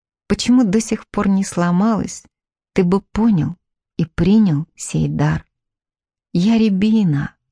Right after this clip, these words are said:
кудрявые листья по весне я опять распущу. Мой психолог говорит, совершенно неважно, что он так отреагировал на вашу болезнь. Это шок не только для вас, но и для него.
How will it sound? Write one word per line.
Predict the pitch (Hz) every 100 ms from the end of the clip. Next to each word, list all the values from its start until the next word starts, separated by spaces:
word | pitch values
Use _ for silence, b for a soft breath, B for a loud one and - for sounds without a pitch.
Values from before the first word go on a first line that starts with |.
| _ _
кудрявые | - 180 208 277 262 220
листья | 196 202 233 - - 165 B B B -
по | 202
весне | 214 226 233 247 240
я | 233 262
опять | 254 - 220 185 -
распущу. | 156 - - 165 - - - 160 170 160 165 _ _ _ _ _ _ _ _ _ _ _ _ _ _
Мой | - 208
психолог | 208 208 - 254 175
говорит, | 131 147 135 131 - _ _ _ B B B B -
совершенно | - 196 220 - 311 277 254 -
неважно, | 196 220 233 226 170 156
что | 147 170
он | 170
так | 165 226
отреагировал | 165 - 156 147 190 185
на | 165
вашу | 151 156 -
болезнь. | 156 151 151 147 165 - _ _ _ -
Это | -
шок | 165 - 190 - _ -
не | 156
только | 156 156 160
для | 156 156
вас, | 180 - - _ _
но | - 160
и | 151
для | 160
него. | 165 160